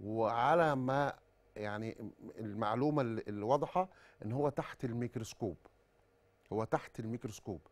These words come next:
لأنه بدأ يرسل على رأي، آه،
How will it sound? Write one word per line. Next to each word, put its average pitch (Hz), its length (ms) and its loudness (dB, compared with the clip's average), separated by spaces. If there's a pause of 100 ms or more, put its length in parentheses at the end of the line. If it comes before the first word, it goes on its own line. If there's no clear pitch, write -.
(380)
لأنه 107 220 -4
بدأ 135 320 4
يرسل 123 580 -2
على 107 200 0
رأي، 117 380 0
آه، - 360 -8